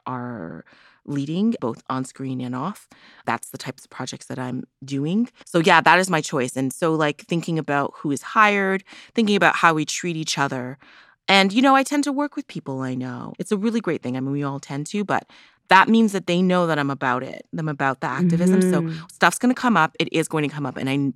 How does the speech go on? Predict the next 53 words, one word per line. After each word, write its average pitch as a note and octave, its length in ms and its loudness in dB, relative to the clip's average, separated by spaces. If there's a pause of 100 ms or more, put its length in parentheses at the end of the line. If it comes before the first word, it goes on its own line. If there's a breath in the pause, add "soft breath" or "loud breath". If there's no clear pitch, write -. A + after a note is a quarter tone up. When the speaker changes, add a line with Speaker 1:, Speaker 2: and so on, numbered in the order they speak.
(100)
Speaker 1:
but C#3 160 -2
they D#3 160 2
know D3 360 0 (360 soft breath)
me E3+ 240 2
as D3+ 120 -2
a C#3 40 -16
producer C#3+ 500 -8
and C3+ 80 -4
as C3 140 -6
a - 40 -20
person C3 460 -8
that B2+ 240 -6 (640)
I D#3 120 4
don't D#3+ 160 0
necessarily D3+ 400 -4
have D3 180 -4
all C#3 80 -6
the C3 160 -10
answers, C#3 260 -10
but C3 140 -12
I'm C3+ 140 -6
at B2+ 120 -8
least C#3+ 340 -12
willing D3 360 -6 (400)
to D3 100 -6
try C#3 400 -4
and C3+ 260 -10
respond C3 500 -12
to - 180 -16
it. - 260 -20 (260 soft breath)
You D3 80 -2
know, B2 240 -4
I'm D#3+ 80 0
not E3 180 2
perfect - 500 -10 (280 soft breath)
by D3+ 120 2
any D3+ 180 4
means, C#3+ 260 2
but C#3 160 -6
they D3+ 100 2
know D#3 220 2
they D3 140 -4
can C#3 120 -8
come D3 260 -8
to D3+ 100 -12
me C#3 160 -6
with C3+ 160 -10
a C3 40 -16
conflict C3+ 520 -14
or B2+ 80 -10
with C3 120 -14
something C3+ 340 -8
that's, B2 260 -10